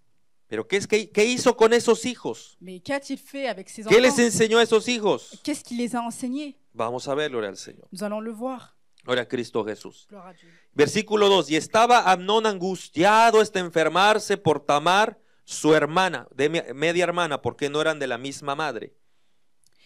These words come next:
Speaker 2: Et dans le verset deux, il, deux, il est dit, Amnon était tourmenté jusqu'à se rendre malade à cause de Tamar, sa sœur.
Speaker 1: Pues por ser ella virgen, le parecía a Amnón que sería difícil hacerle cosa alguna.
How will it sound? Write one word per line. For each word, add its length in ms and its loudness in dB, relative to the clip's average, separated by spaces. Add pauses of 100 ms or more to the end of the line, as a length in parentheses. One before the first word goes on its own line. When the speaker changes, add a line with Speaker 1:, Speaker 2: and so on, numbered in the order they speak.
(440)
Speaker 2:
Et 120 -8
dans 160 -6
le 120 -2
verset 300 -4
deux, 140 -8
il, 320 -8
deux, 520 -12
il 180 -12
est 80 -16
dit, 240 -20 (160)
Amnon 340 -4
était 240 -8
tourmenté 640 -8
jusqu'à 300 -14
se 140 -14
rendre 340 -12
malade 560 -8
à 120 -12
cause 200 -10
de 120 -12
Tamar, 460 -8
sa 180 -16
sœur. 440 -18 (880)
Speaker 1:
Pues 180 6
por 200 2
ser 200 4
ella 220 4
virgen, 540 0
le 100 2
parecía 420 0
a 40 4
Amnón 260 -4
que 140 -4
sería 320 -2
difícil 580 -2
hacerle 540 2
cosa 320 0
alguna. 500 -4